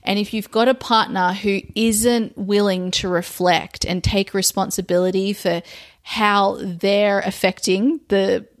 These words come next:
behaviors that are showing up or the patterns that are showing up between you, then you'll just keep running into roadblocks. So for me, on my dating profile, I had words like self-responsibility, emotional intelligence, someone doing the work,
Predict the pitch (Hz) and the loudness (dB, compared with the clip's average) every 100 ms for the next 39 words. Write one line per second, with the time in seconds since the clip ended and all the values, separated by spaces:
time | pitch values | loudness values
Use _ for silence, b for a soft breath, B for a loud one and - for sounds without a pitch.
0 | 214 185 185 185 190 196 185 190 190 185 | -2 -2 2 2 2 2 0 0 0 2
1 | 196 180 185 180 180 180 180 175 - 175 | 0 0 0 -2 -2 -2 -2 -2 -2 -2
2 | 190 185 190 180 - 175 180 180 - 190 | -2 -4 -2 -2 0 0 0 -4 -6 -8
3 | - - 294 311 208 190 190 262 B B | -6 -2 0 2 0 -4 -4 -4 B B
4 | B B 220 214 208 - 208 208 233 - | B B 2 2 2 -2 -4 -2 -4 -2
5 | 269 254 214 196 196 185 180 180 175 170 | -2 -2 0 0 2 -2 -2 -4 0 2
6 | 170 156 139 - - - B B B - | 2 0 -4 -4 -6 -8 B B B 0
7 | 220 208 220 214 254 247 185 196 208 202 | 0 0 -2 2 2 2 0 0 0 2
8 | 196 202 208 254 240 196 180 180 - 190 | 0 2 2 2 0 -2 -2 -4 0 0
9 | 185 196 202 208 - 233 254 190 190 180 | 2 2 0 -2 0 2 2 2 2 4
10 | 175 - 180 170 170 - - 208 214 - | 2 -4 -6 -6 -6 -6 0 2 2 -2
11 | 208 202 - 202 208 190 196 196 196 175 | -2 -2 -2 -2 -2 -2 0 0 0 -2
12 | 160 170 - 185 185 196 208 - 202 190 | -4 -6 -6 -4 0 2 2 2 0 0
13 | 190 185 185 - 202 190 190 - 170 160 | 0 -2 -4 -4 0 2 2 0 -4 -4
14 | - 196 202 202 190 185 170 202 208 208 | -2 0 0 2 2 0 0 2 2 4
15 | 196 196 185 185 170 185 190 185 - | 4 2 -2 -4 -2 2 2 0 -8